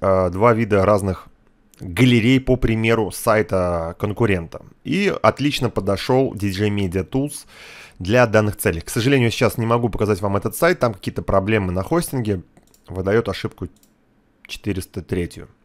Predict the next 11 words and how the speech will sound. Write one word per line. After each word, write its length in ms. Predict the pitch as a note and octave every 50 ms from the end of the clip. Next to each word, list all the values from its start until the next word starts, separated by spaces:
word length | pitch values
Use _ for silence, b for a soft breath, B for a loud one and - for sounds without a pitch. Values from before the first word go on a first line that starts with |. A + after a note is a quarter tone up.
| _ _ _ _ _ _ _ _ _
А, 400 | - G#2 F#2+ F2+ F2+ F2+ F2+ F#2
значит, 520 | F2+ G#2+ A#2+ A#2+ G#2 - - - - - - _ _ _ _ _ - - _
переходим, 400 | - D3 D#3 - F#3+ F3 C3 B2
смотрите, 420 | A2+ B2 C3 C3 C#3+ C#3+ B2+ - A2+
настраиваемые 760 | B2 C#3+ D3 - D#3+ D#3 D3 C3+ B2 B2 A#2 A2 G#2+ - - _
элементы. 840 | - C#3 B2+ A2+ G#2+ G2+ G2 G2 G2+ G#2 A2 - - D3 C#3+ C#3 C3 - _ _ _ _ _ - -
А, 320 | F#2+ G#2 G#2+ G#2 G2+ - -
во-первых, 920 | G#2 G2+ B2+ C3 B2+ - D#3+ D3 B2+ A#2 A2 G#2+ F#2+ - - - - - - -
а, 320 | - G2 G2+ G2 G2 G2
у 180 | - - A#2 B2
нас, 540 | C3+ C#3 C3+ A#2 - - - - - -